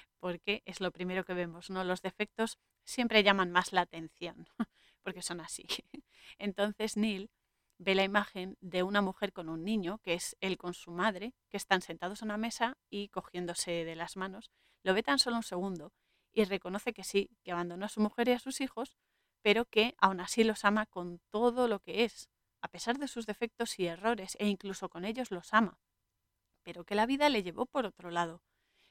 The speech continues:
y que no se debe confundir el mensaje con el mensajero, que el mensajero sí es humano, es un mensajero falible, es decir, que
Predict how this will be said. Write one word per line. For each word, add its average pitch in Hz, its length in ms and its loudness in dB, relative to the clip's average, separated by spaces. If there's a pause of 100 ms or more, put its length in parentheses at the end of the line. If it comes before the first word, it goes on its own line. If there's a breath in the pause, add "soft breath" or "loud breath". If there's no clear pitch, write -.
(140)
y 226 100 0
que 190 160 -2
no 214 140 0
se 247 160 6
debe 254 180 4
confundir 190 760 2
el 190 140 4
mensaje 185 680 0
con 254 220 6
el 226 100 0
mensajero, 180 760 -4 (720)
que 175 320 -4
el 185 140 -2
mensajero 180 580 -4
sí - 280 2
es - 180 -8
humano, 180 440 -4
es - 180 -4
un 180 100 -6
mensajero 185 520 -2 (140)
falible, 233 600 10
es 226 100 -6
decir, 208 440 2
que 190 220 -4